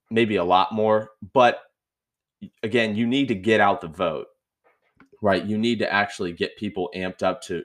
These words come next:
to really go to the polls. This is one of the big issues for Hillary in twenty sixteen.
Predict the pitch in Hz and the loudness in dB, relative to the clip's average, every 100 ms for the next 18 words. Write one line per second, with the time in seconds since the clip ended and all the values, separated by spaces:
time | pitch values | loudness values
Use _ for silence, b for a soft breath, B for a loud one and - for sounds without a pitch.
0 | - 107 92 98 95 85 92 95 92 - | -8 -8 -4 -4 -4 -4 -4 -4 -8 -6
1 | 110 110 107 - 117 104 98 101 92 85 | -2 0 -2 -6 -8 -8 -6 -6 -4 -4
2 | 101 95 98 - 90 - 87 85 - 107 | -4 -2 -4 -6 -10 -8 -6 -6 -6 -6
3 | 95 90 87 - 95 90 - 85 - 101 | -4 -6 -8 -8 -8 -8 -10 -12 -10 -8
4 | 101 | -6